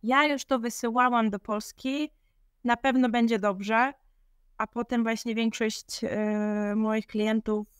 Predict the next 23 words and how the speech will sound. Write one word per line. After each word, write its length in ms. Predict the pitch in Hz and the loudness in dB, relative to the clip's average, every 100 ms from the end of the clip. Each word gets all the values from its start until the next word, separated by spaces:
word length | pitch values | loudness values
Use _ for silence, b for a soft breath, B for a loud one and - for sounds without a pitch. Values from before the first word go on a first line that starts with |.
| - | -8
e, 480 | 214 208 208 208 208 _ _ - | -4 -2 -2 -4 -6 _ _ -8
jest 180 | 208 - | -8 -4
po 100 | 226 | -2
takich 340 | 226 220 214 | 0 0 -2
historiach, 720 | - 208 - 202 202 214 226 220 | -6 -10 -4 -2 0 2 0 -2
gdzie 440 | 208 226 220 220 220 _ - | -4 -2 0 0 -4 _ -6
już 200 | 220 220 | -4 -2
dzwonią 420 | 202 226 240 233 | -2 2 4 2
w 40 | 220 | 0
momencie, 340 | 226 226 220 | 0 0 0
kiedy 200 | 226 214 | -2 -4
towar 440 | - 226 220 214 220 _ _ _ | 0 0 2 0 -2 _ _ _
jest 200 | 233 220 | -2 2
na 140 | 233 220 | 2 2
granicy 480 | 220 226 247 - | 2 2 0 -2
i 140 | 240 220 | -4 -2
coś 260 | - 220 | 0 0
jest 220 | 226 214 226 | -2 -4 0
nie 200 | 220 196 | 0 0
tak, 260 | 180 170 - | -2 -4 -2
tak? 200 | 214 208 180 175 175 | -2 -2 -4 -8 _
Brakuje 400 | 196 196 - 196 | -4 -4 -2 0
jakiejś 440 | 190 185 190 - | 0 0 -4 -4